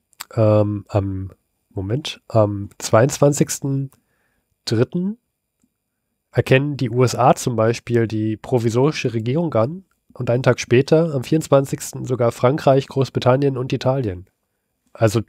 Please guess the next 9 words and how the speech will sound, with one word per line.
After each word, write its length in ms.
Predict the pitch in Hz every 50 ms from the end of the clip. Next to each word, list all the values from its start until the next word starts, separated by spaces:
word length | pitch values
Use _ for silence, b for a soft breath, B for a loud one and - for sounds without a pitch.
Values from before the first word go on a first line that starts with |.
| -
das 160 | - 117 - 120
ist 200 | 135 - - -
schon 300 | - - - 156 156 -
offiziell 400 | 139 139 180 160 - 156 139 147
anerkannt 400 | 170 180 139 - - 104 101 -
von 220 | - 113 104 95
denen, 260 | 92 98 107 135 - _ _ _ _ _ _ _ _ _ _ _ _ _
<laughs> 400 | - - - 123 - - _ -
diese 240 | - 120 110 110